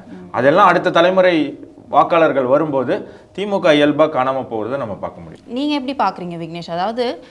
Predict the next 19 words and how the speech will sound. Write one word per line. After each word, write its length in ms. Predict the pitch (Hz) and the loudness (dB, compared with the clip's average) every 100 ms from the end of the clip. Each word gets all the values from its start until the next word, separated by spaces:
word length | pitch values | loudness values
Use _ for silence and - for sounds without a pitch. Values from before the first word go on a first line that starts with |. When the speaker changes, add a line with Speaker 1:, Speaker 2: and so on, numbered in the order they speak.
| - - | -20 -8
Speaker 2:
அ, 140 | 175 175 | -8 0
போட்டுட்டுமே, 520 | 247 302 311 277 269 | 2 2 0 -2 -2
உங்களுக்கு 220 | 254 226 233 | -2 -2 -2
தான் 180 | 277 | -2
போட்டாகணும், 480 | 277 262 254 240 226 | -2 0 0 0 0
வேற 140 | 226 208 | -2 0
யாருமே 400 | 196 226 254 262 | 0 0 -2 -4
இல்ல 220 | 233 254 | -4 -2
இந்த 160 | 233 | -2
பக்கம் 240 | 202 202 220 - | -2 -4 -6 -4
ஸ்ட்ராங்கா 280 | 208 202 | -4 -2
அப்படின்றதுனால 760 | 202 190 190 226 226 226 247 262 | -4 -6 -6 -6 -4 -4 -2 -2
தான் 140 | 302 | -4
தி 120 | 277 | -6
மு 100 | 247 | -6
கக்கு 220 | 233 208 202 | -4 -4 -4
ஓட்டு 300 | 208 196 196 | -8 -8 -10
போயிருக்குன்னு 340 | 196 202 175 | -10 -10 -12
நினைக்கிறீங்களா? 400 | 170 180 165 165 | -14 -14 -16 -16